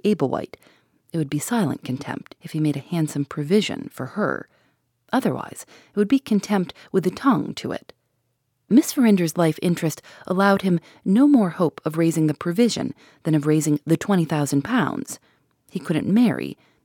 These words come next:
he really couldn't marry, under all the circumstances. How he tried his luck again with another lady,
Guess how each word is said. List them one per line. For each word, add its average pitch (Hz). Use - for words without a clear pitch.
he 180
really 170
couldn't 139
marry, 208
under 151
all 143
the 139
circumstances. -
How 339
he -
tried 190
his 156
luck 175
again 123
with 147
another 170
lady, -